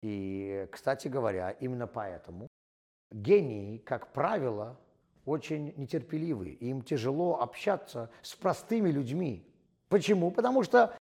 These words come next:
для них уровень мысли простого человека — это принципиально другой уровень.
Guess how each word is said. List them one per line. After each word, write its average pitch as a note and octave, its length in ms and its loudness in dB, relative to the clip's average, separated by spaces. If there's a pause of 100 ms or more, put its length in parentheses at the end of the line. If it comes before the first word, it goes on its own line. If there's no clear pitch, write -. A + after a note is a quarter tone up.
(760)
для F#3 320 6
них G#3+ 480 6 (500)
уровень F#3+ 540 8
мысли F#3 520 2 (340)
простого D4+ 560 6
человека — C3+ 760 4 (300)
это A3 180 8
принципиально B3+ 640 8
другой B3 240 4
уровень. D#3+ 500 2